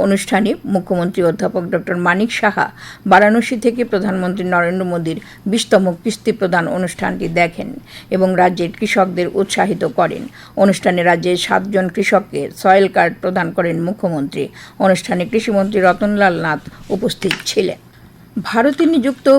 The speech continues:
বাংলাদেশের হাই কমিশনার রিয়াজ হামিদুল্লাহ গতকাল আগরতলা আখাউড়া রেল স্টেশন ও নিশ্চিন্তপুর স্টেশন পরিদর্শন করেছেন। তিনি আজ দক্ষিণ জেলার সাবরুমের মৈত্রী সেতু পরিদর্শন করবেন। রাজ্যপাল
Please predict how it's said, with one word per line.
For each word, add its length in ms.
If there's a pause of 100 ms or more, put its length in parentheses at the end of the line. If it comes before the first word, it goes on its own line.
(140)
বাংলাদেশের 560
হাই 220
কমিশনার 640
রিয়াজ 460
হামিদুল্লাহ 720 (380)
গতকাল 380 (100)
আগরতলা 540 (100)
আখাউড়া 480
রেল 220
স্টেশন 380 (140)
ও 60
নিশ্চিন্তপুর 680
স্টেশন 460
পরিদর্শন 580
করেছেন। 420 (520)
তিনি 220 (120)
আজ 220 (400)
দক্ষিণ 380
জেলার 280
সাবরুমের 560
মৈত্রী 380
সেতু 280
পরিদর্শন 600 (140)
করবেন। 360 (460)
রাজ্যপাল 580